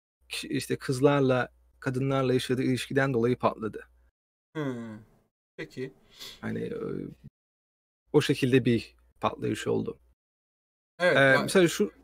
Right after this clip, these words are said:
Speaker 1: şeyden örnek vereyim. Hani neden Batı medyasında ne varsa burada onu gösteriyorlar? Mesela geçenlerde biraz hafif siyasi politik olacak müsaade edersen.
Speaker 2: Tabii ki. Ya, ba-, Kore'deki, e,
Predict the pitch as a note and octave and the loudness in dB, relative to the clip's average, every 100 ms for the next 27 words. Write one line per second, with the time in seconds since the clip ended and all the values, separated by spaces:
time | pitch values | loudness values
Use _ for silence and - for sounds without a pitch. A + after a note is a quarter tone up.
0 | _ - - F#3+ G3+ A#3 D3+ B2 A2+ A#2 | _ -16 2 6 8 8 4 2 0 0
1 | G#2+ G2+ - B2 A#2+ C3+ F#3+ F#3+ - _ | 0 -2 -6 -6 -2 4 4 4 -2 _
2 | C#3 C3 C#3 - C3+ C3 B2+ C3 B2 B2 | -2 0 0 0 2 2 0 -2 0 2
3 | A#2+ A#2 A#2+ A2+ A#2 A#2 A#2 A2 G#2 - | 2 0 -4 -2 0 2 2 2 0 -2
4 | A2 A2+ F3 A3+ - - _ _ _ _ | -2 0 0 -4 -10 -20 _ _ _ _
5 | _ _ _ _ - D3+ C#3+ D#3+ G3 F#3 | _ _ _ _ -2 2 4 4 4 2
6 | E3 D3+ G#3 G#3+ - - - E3+ G#3+ - | 2 4 4 4 0 -6 -6 -2 -2 -2
7 | - F3+ F3+ - F#3+ E3 D#3 F#3 D3 B2 | 0 2 2 0 0 0 2 6 8 8
8 | A#2+ - - B2+ - B2+ B2+ B2 A#2 - | 6 4 -2 -6 2 4 4 4 2 0
9 | G#2+ - _ _ _ _ _ _ - G#3+ | -4 -6 _ _ _ _ _ _ 4 4
10 | C4+ C4+ F#3+ E3 D3+ C#3+ F#3+ E3+ F3+ G3 | 4 0 -2 0 -2 0 0 0 4 4
11 | A#3 B3 C4+ B3 E3+ | 4 -2 -4 -4 -2